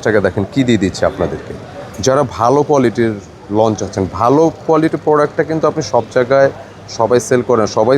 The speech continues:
সেল করে। আপনি কোয়ালিটি প্রোডাক্ট একটু টাফ। হ্যাঁ, এটা আরও একটা কালার, ফার্স্টের কালারটা আমি একটু দেখাই দিই, আপনি দেখান। এই যে প্রিন্টের চেঞ্জ আছে, হ্যাঁ, যার যেটা লাগে, একদম রং কষ্ট গ্যারান্টি থাকবে।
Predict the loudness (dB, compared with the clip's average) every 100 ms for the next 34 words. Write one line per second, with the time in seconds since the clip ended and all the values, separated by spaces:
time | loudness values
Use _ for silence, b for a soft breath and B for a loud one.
0 | 2 0 2 0 0 0 2 2 0 0
1 | 2 0 -2 -6 0 0 0 -4 -18 -20
2 | -20 -20 -20 -20 -6 -2 0 2 2 2
3 | 0 0 2 2 0 -4 -16 -20 -20 -20
4 | -20 -20 -20 -20 -18 -18 -16 -4 -2 0
5 | 0 2 2 2 0 0 2 0 2 2
6 | 2 -2 -4 -6 0 0 -2 -10 -16 -16
7 | -16 -16 -14 -4 -4 0 0 2 2 2
8 | 2 0 0 0 0 0 -6 -2 0 0
9 | 0 0 0 -2 -8 -14 -16 -16 -16 -16
10 | -14 -14 -14 -14 -2 -2 -2 -6 0 2
11 | 4 2 2 2 2 0 -2 0 0 2
12 | 2 0 -2 -2 -2 0